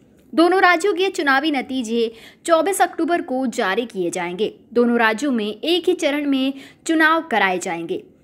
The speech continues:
मुख्य चुनाव आयुक्त अरोड़ा ने बताया कि महाराष्ट्र में आठ दशमलव चौरानवे करोड़, जबकि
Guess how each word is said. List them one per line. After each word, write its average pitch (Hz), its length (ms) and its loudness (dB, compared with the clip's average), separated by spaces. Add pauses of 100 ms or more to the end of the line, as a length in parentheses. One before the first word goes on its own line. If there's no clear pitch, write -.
(140)
मुख्य 392 260 4
चुनाव 311 460 2
आयुक्त 269 360 0
अरोड़ा 240 440 2
ने 269 100 0
बताया 196 400 -2
कि 269 160 -4
महाराष्ट्र 233 600 -2
में 233 240 -2 (260)
आठ 349 180 6
दशमलव 339 560 -2
चौरानवे 254 560 -2
करोड़, 208 420 -2
जबकि 254 480 -4